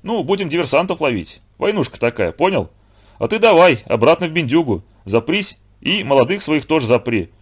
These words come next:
чтобы никого наверху не было. Давай». «Понял.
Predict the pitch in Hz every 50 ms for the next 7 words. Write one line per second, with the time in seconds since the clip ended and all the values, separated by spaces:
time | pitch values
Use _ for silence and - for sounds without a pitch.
0 | _ - - 127 113 107 110 113 123 151 151 156 139 107 101 110 127 123 - 110
1 | 104 113 107 90 90 87 82 76 - - - 113 120 110 82 - _ _ _ _
2 | _ _ _ _ - 151 202 240 254 196 135 98 85 78